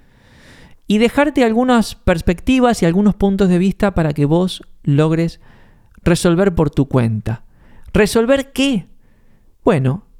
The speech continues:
esta tensión que tenemos los creativos respecto a crear o ganar plata.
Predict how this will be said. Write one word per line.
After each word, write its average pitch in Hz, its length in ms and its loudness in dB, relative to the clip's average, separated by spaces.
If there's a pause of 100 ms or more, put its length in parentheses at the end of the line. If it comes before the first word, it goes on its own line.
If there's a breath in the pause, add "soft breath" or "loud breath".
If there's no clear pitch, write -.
(220)
esta 262 260 0
tensión 156 960 0 (880)
que 202 120 0
tenemos 220 380 0
los 165 120 2
creativos 170 760 0 (640)
respecto 170 640 0
a 127 220 -4 (200)
crear 202 440 -2 (280 soft breath)
o 214 140 2
ganar 190 360 -2
plata. 110 420 -4